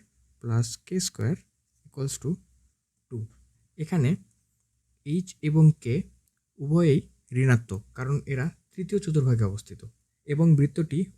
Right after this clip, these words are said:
উভয় অক্ষকেই স্পর্শ করে। সুতরাং আমরা বলতে পারি এইচ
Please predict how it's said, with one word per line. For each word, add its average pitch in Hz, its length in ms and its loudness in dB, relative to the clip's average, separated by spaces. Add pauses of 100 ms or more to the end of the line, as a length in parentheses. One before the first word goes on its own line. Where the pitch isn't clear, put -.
উভয় 175 240 4
অক্ষকেই 214 400 0
স্পর্শ - 220 -4 (120)
করে। 95 140 -12 (680)
সুতরাং 156 220 -2 (100)
আমরা 151 200 4
বলতে 151 220 2
পারি 127 160 2 (580)
এইচ 156 220 -8